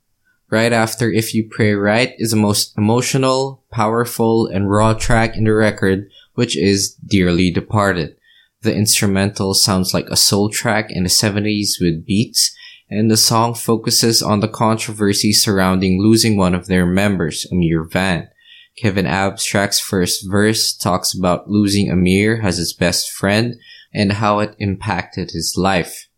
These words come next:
Then the second verse by Matt Champion addresses his trust issues in life, but the show stealer in this is the final verse by Don McLennan.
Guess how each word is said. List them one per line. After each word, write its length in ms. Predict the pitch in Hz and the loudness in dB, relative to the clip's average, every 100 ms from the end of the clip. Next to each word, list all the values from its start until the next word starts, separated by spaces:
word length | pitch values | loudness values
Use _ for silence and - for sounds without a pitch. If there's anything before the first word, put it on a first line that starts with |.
| _ _ _ _ _ _ | _ _ _ _ _ _
Then 320 | 98 92 98 104 | -2 0 0 0
the 80 | |
second 460 | 110 - 98 104 92 | 0 0 0 0 0
verse 360 | 101 104 - - | 2 2 2 -2
by 180 | 98 | 0
Matt 300 | 95 95 95 | 0 2 0
Champion 640 | - - 101 98 113 110 107 | -2 -2 -2 -2 -2 -2 -2
addresses 560 | 95 95 92 - 95 - | -2 0 0 0 -2 -2
his 180 | 90 | -2
trust 420 | - - 110 - 104 | -2 0 0 0 -2
issues 400 | 110 117 110 98 | 0 2 2 2
in 180 | 87 | 2
life, 420 | 87 98 110 - - - - - _ | 2 0 -2 -6 -18 -20 -20 -20 _
but 240 | - 120 - | -2 -2 0
the 100 | 113 | -2
show 240 | 120 147 135 | 0 2 0
stealer 540 | - - 113 110 110 | 0 2 4 4 4
in 180 | 87 98 | 2 2
this 420 | 104 - - - | 2 2 0 -2
is 140 | 90 | -2
the 80 | 98 | -2
final 400 | - 110 117 120 | -2 0 0 0
verse 380 | 107 101 98 - | 0 0 2 0
by 160 | - 95 | -2 0
Don 320 | 95 95 104 | 2 2 2
McLennan. 600 | 101 - 92 82 76 | -2 0 0 0 -2